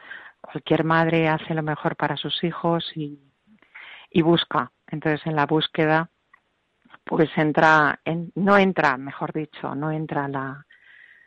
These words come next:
la frase "no hay cura". No, no, no lo podemos comprender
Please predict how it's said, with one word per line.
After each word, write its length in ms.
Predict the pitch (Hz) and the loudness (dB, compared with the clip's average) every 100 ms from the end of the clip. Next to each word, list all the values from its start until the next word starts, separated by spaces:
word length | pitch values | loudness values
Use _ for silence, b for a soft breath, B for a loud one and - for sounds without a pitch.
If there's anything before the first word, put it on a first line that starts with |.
| b _ | b _
la 260 | - 254 147 | -10 -4 -4
frase 560 | - 160 160 - 156 147 | 0 0 0 -2 -2 0
"no 140 | 156 | 0
hay 120 | 147 | -2
cura". 440 | - 160 147 127 - _ 151 | 0 0 2 -2 -8 _ -14
No, 340 | 156 147 143 | -8 -6 -4
no, 240 | 143 151 | -4 -4
no 260 | 147 139 160 | -4 -6 -4
lo 80 | 165 | -2
podemos 380 | 170 156 147 - | 0 0 -2 -2
comprender 760 | 151 156 143 139 139 135 | -6 -4 -4 -2 -2 -4